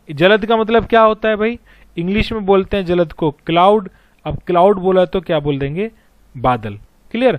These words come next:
और बाकी जो यानी कि एक ही आंसर होगा, बाकी तो नहीं होंगे। क्लियर? तो यहाँ पे कुछ बच्चे इसको आंसर कर सकते हैं अंबुज, पर ये मैं आपको बता देता हूँ, अंबुज जो मतलब अंबु माने क्या होता है?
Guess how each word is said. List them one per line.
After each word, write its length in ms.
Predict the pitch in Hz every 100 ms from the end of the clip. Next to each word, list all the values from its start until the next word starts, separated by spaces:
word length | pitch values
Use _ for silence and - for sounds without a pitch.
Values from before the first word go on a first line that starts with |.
| _ _ -
और 120 | 151
बाकी 400 | 143 160 156 214
जो 200 | 180 196
यानी 220 | 185 180
कि 260 | 180 196 175
एक 80 | 185
ही 60 | 208
आंसर 320 | 196 185 208
होगा, 180 | 202 202
बाकी 280 | 165 156 170
तो 100 | 190
नहीं 160 | 208
होंगे। 240 | 202 190 196
क्लियर? 560 | - - _ 233 226
तो 120 | 175 190
यहाँ 180 | 180
पे 120 | 180 202
कुछ 140 | 202
बच्चे 380 | 190 170 202 190
इसको 200 | - 196
आंसर 280 | 180 196 180
कर 180 | 175
सकते 340 | 151 170 - 180
हैं 240 | 151 185 _ _ _
अंबुज, 420 | 156 165 175 196 175 _ -
पर 120 | 165
ये 380 | 180 196 196 160
मैं 160 | 151 170
आपको 220 | 170 185
बता 240 | 165 170
देता 180 | 165 156
हूँ, 160 | 185 220 _ _ _ - _ _ - 160
अंबुज 380 | 165 185 220
जो 240 | 185 202 185
मतलब 460 | 180 220 247 - _ -
अंबु 300 | 160 180 220
माने 260 | 202 190 196
क्या 160 | 196
होता 260 | 175 160 185
है? 120 | 220